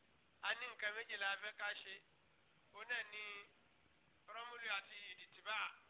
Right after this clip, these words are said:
kéèyàn yọ èjìká ọ̀tún lẹ̀.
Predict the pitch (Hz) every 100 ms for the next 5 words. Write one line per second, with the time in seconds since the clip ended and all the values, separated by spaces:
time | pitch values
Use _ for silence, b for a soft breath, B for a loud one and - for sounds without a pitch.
0 | - - - - - 233 220 208 202 185
1 | 185 185 208 202 196 196 190 - - -
2 | - 170 - 185 185 196 196 185